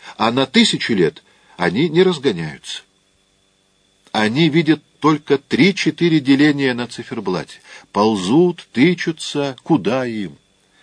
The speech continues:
Всего циферблата не охватят. Да вообще, скажи им, что есть циферблат, не поверят. Так почему же только мелкие чувства? Ведь и высокие чувства короткие.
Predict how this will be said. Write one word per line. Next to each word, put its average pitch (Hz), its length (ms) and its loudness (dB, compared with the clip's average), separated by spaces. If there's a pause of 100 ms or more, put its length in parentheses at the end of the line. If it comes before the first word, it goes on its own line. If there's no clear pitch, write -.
(220)
Всего 117 480 4
циферблата 143 680 -2
не 123 100 -2
охватят. 107 720 -4 (220)
Да 117 100 0
вообще, 131 440 0
скажи 147 560 2
им, 123 140 2 (300)
что - 300 2
есть 117 500 2
циферблат, 113 720 -2
не 110 100 -4
поверят. 113 640 -8 (2500)
Так - 180 -14
почему 131 400 -2
же 147 100 0
только 151 320 2
мелкие 110 460 0
чувства? - 480 -10 (1080)
Ведь 95 260 -4
и 107 100 2
высокие 175 640 4
чувства 113 460 -4
короткие. - 640 -6